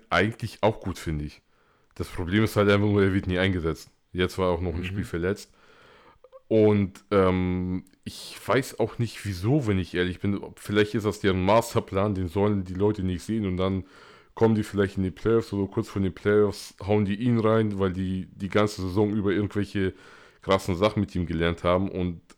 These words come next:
Speaker 1: ähm, auf einmal boomt er da ohne Ende. Ist vielleicht ein bisschen zu hoch gegriffen, aber das wär geil. Also, ich mein, der hat jetzt auch neununddreißig Läufe gehabt, hundertneunundsiebzig Yards damit, äh, erlaufen,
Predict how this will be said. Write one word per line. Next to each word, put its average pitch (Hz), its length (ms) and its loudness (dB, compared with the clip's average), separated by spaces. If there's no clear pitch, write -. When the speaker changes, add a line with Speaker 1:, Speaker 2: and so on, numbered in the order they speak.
Speaker 1:
ähm, 87 560 2
auf - 180 -4
einmal 92 260 2
boomt 127 300 0
er 95 80 2
da 95 120 4
ohne 98 300 0
Ende. 98 400 0
Ist - 120 -20
vielleicht 82 320 -4
ein 82 100 -8
bisschen 87 320 -6
zu 82 200 -6
hoch 92 200 -6
gegriffen, 87 440 -6
aber 98 240 0
das 90 240 -6
wär 92 120 -2
geil. 73 340 -4
Also, 90 300 -6
ich 87 100 -2
mein, 104 340 2
der 101 100 4
hat 104 160 2
jetzt 98 140 0
auch 98 340 2
neununddreißig 101 720 0
Läufe 113 260 2
gehabt, 107 380 -2
hundertneunundsiebzig 95 800 -2
Yards 104 240 2
damit, 101 400 -2
äh, 95 380 2
erlaufen, 104 600 2